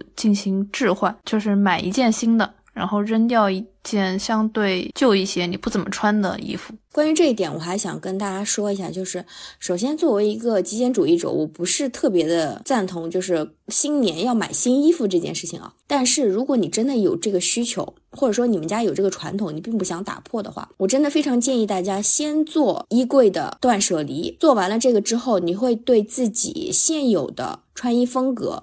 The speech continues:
Speaker 2: 现有的这些衣服的种类，它的数量有一个非常非常全面直观的判断，这样你就可以依据你现在的衣橱去决定你的新年的购置方案。比如说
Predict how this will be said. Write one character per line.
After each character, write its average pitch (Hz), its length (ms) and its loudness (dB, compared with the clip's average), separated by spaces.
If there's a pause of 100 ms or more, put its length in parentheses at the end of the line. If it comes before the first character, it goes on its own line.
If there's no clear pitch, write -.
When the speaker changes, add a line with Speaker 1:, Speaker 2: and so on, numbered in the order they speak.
Speaker 2:
现 285 300 2
有 165 160 0
的 151 180 -4
这 208 200 2
些 208 480 0
衣 269 120 6
服 311 160 2
的 185 140 6
种 180 380 -2
类， 196 400 0 (340)
它 254 120 0
的 254 100 2
数 262 260 4
量 185 240 -2
有 170 180 2
一 160 120 4
个 202 280 2
非 277 240 0
常 208 220 -2
非 240 160 0
常 190 300 -4
全 175 340 -2
面 240 420 2
直 175 220 2
观 269 220 4
的 302 80 0
判 202 260 -4
断， 160 160 -6
这 294 100 -2
样 247 320 -2
你 190 100 -2
就 247 160 2
可 247 160 0
以 214 120 2
依 240 180 -4
据 302 200 2
你 190 120 2
现 247 260 0
在 269 120 -2
的 233 100 0
衣 180 200 -4
橱 - 360 -10
去 - 180 0
决 175 280 0
定 254 340 -2
你 175 100 0
的 175 140 0
新 254 340 2
年 156 240 0
的 147 240 -4
购 220 220 4
置 180 160 -2
方 202 200 -2
案。 220 200 -2 (140)
比 165 120 -2
如 160 120 2
说 208 300 0